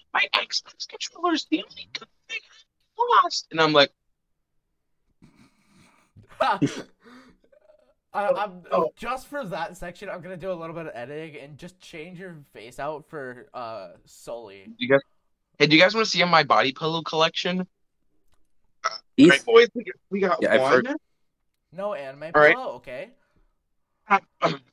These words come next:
Speaker 1: right, then we got number two.
Speaker 2: No anime pillow, okay.
Speaker 1: Um,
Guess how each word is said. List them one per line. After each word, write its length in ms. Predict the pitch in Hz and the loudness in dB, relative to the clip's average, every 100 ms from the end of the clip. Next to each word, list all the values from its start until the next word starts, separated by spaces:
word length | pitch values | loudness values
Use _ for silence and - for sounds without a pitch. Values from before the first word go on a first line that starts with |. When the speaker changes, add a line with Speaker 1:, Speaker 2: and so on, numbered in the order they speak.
| - | 4
Speaker 1:
right, 180 | 156 143 | 4 6
then 120 | 180 | 4
we 60 | |
got 180 | 175 170 | 4 2
number 240 | 170 156 139 - _ _ | 4 2 0 -8 _ _
two. 680 | - 185 165 151 156 185 277 | -2 6 8 8 6 4 -2
Speaker 2:
No 200 | 151 139 | -6 -12
anime 360 | 135 139 147 180 | -10 -12 -12 -12
pillow, 340 | 202 220 208 123 | -10 -8 -8 -10
okay. 320 | 120 127 202 _ _ _ _ _ _ _ _ _ 302 | -10 -12 -12 _ _ _ _ _ _ _ _ _ -10
Speaker 1:
Um, 120 | 294 | -10